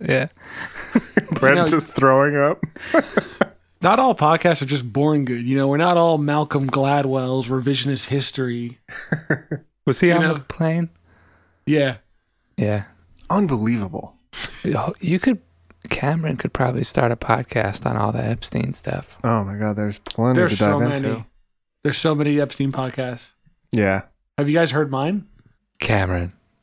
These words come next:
Speaker 1: find
Speaker 3: Take your
Speaker 1: your
Speaker 3: shirt.
Speaker 1: blue water. Find, like, a, something unique, or find something popular and then copy it.
Speaker 3: Yeah.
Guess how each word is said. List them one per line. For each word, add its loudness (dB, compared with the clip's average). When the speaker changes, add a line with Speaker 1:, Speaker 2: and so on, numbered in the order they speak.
Speaker 1:
find 2
Speaker 3:
Take -2
your 2
Speaker 1:
your 2
Speaker 3:
shirt. -4
Speaker 1:
blue 2
water. 0
Find, 0
like, 2
a, -2
something 0
unique, -2
or 4
find 0
something -2
popular 2
and 0
then 0
copy 0
it. -6
Speaker 3:
Yeah. 0